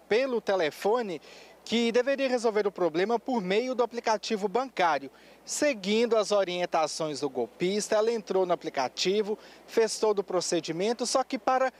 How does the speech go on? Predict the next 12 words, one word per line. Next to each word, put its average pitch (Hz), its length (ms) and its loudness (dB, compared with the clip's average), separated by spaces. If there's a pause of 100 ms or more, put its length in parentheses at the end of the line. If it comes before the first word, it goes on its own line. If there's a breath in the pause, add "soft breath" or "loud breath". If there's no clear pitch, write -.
(280 loud breath)
quitar 247 600 0
a 226 100 2
suposta 190 560 -2
dívida, 180 580 0 (520 loud breath)
os, 190 560 0
os 190 180 0
bandidos 214 680 -2
fizeram 226 640 2
com 226 180 -4
que 220 180 -2
ela 233 240 2
conseguisse 247 1120 -2